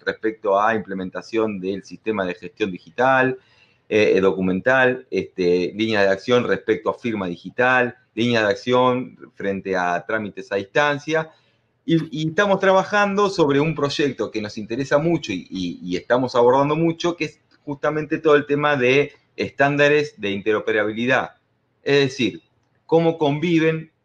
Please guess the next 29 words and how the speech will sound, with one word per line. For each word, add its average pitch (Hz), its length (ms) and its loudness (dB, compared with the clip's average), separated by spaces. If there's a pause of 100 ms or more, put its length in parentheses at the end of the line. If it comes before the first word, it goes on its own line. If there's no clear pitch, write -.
nación, 127 500 -2
provincia 123 460 -2
y 110 40 -8
municipios 156 840 -4 (320)
en 120 140 0
un 165 100 2
esquema 151 560 0
de 123 120 2
digitalización, 98 1000 -2 (480)
este, 92 340 -4
y 104 200 -4
que 107 140 0
cada 147 280 4
uno 156 520 0 (340)
pueda 117 520 2 (120)
o 104 160 2
abordar, 120 640 0 (220)
este, 95 500 -4
algún, 110 680 -4
este, 92 380 -10
sistema 110 640 -2 (120)
que 92 120 -2
la, 85 600 -2 (200)
que 101 100 -4
la 98 100 0
nación 101 380 0
le 90 80 0
esté 98 420 0
ofreciendo, 160 840 0